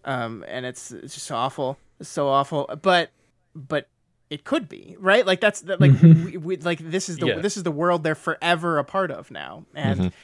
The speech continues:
Speaker 1: and I love,
Speaker 3: Yeah,
Speaker 1: I
Speaker 3: I'd
Speaker 1: love
Speaker 3: say the key word there is,
Speaker 4: Yeah.
Speaker 3: is yet.
Speaker 1: <laughs>
Speaker 3: Like,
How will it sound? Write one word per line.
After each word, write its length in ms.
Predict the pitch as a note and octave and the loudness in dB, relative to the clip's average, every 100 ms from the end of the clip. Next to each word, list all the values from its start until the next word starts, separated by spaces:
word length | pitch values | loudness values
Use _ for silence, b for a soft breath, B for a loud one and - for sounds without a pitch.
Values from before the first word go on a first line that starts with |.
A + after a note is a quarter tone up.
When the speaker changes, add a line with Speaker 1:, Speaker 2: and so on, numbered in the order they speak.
| b | b
Speaker 1:
and 80 | A#2+ | -4
I 40 | |
love, 280 | D3 D#3+ F3 | -2 0 2
Speaker 3:
Yeah, 60 | B2+ | 2
Speaker 1:
I 100 | - | 2
Speaker 3:
I'd 120 | C3+ | 2
Speaker 1:
love 20 | D#3+ | 2
Speaker 3:
say 60 | |
the 80 | D3+ | 2
key 160 | - A#2+ | 2 0
word 200 | A#2 G#2+ | 0 0
there 220 | A2 G2+ | 0 -2
is, 120 | G2 | -2
Speaker 4:
Yeah. 140 | G2 F2+ | -4 -4
Speaker 3:
is 200 | - G#2 | -8 -12
yet. 420 | G2+ G#2 F#2 - - - | -8 -6 -6 -12 -16 -14
Speaker 1:
<laughs> 100 | - | 4
Speaker 3:
Like, 360 | C3 - - | 6 6 8